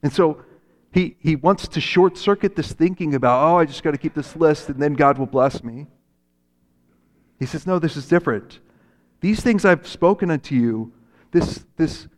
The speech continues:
this thing I'm telling you and this thing I'm about to tell you is so that your joy will be full, that my joy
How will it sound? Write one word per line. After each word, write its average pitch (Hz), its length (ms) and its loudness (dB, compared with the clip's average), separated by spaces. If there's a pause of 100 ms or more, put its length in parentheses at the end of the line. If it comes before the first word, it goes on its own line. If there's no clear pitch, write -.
(260)
this - 200 0
thing 202 340 4
I'm 143 120 0
telling 175 480 0
you 135 240 2
and 131 100 0
this 135 160 -2
thing 175 180 0
I'm 165 100 -2
about 175 360 0
to 160 80 -8
tell 151 280 0
you 127 260 0
is 123 100 -8
so 170 200 0
that 131 200 -4
your 185 540 2 (1000)
joy 143 680 0 (400)
will 143 180 0
be 120 240 -2
full, 117 540 -6 (460)
that 139 160 0
my 202 400 2
joy 135 720 0